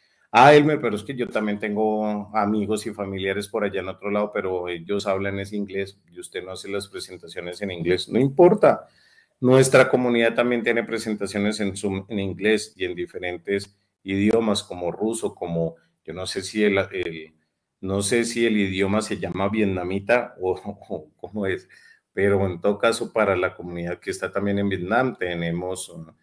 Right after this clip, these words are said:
tenemos presentaciones, eh, tenemos capacitaciones, mejor dicho, tenemos diferentes opciones para que podamos duplicarnos. Así que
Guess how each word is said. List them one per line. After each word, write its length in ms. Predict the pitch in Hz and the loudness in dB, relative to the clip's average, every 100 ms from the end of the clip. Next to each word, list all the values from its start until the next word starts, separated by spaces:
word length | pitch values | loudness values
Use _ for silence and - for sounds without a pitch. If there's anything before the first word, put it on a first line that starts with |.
| _ _ | _ _
tenemos 460 | - 98 95 95 101 | -2 0 0 0 -2
presentaciones, 1080 | 101 98 92 87 85 85 90 101 95 85 85 | -2 -2 -4 -6 -8 -4 -2 0 -2 -4 -8
eh, 400 | 85 82 80 - _ _ _ | -6 -6 -8 -14 _ _ _
tenemos 360 | - 95 95 101 | -2 -2 0 -2
capacitaciones, 960 | 110 90 92 98 - 87 - 101 98 | -2 -4 -6 -8 -6 -6 0 0 0
mejor 240 | 90 95 104 | -2 -4 -2
dicho, 260 | 117 104 - _ _ _ - | -4 -6 -14 _ _ _ 2
tenemos 360 | 107 113 127 | 4 4 2
diferentes 640 | 127 113 104 98 98 107 - | 2 0 2 2 0 -2 -2
opciones 440 | 87 - 95 101 | -4 -2 -2 -2
para 240 | 101 95 | -2 -2
que 100 | - | -4
podamos 340 | 95 82 82 92 | -8 -4 -4 -2
duplicarnos. 720 | 95 - 85 87 85 - _ _ _ _ - | -2 -4 -8 -4 -6 -6 _ _ _ _ -2
Así 400 | 104 104 123 123 | 0 2 -2 -2
que 380 | 135 131 131 | -2 -2 -4